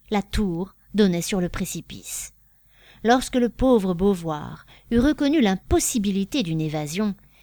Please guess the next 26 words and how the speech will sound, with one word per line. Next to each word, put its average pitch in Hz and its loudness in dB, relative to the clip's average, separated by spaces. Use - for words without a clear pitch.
il 262 0
tomba 277 2
dans 214 2
ces 208 0
rêveries 196 0
qui 208 -6
sont 214 0
tout 214 -2
ensemble 196 0
le 175 0
désespoir 185 0
et 196 0
la 180 2
consolation 190 -2
des 175 -4
prisonniers. 165 -4
Il 233 2
s'occupa 285 0
de 226 4
ces 240 0
riens 226 2
qui 214 -2
deviennent 190 0
de 190 -2
grandes 185 0
affaires. 156 -6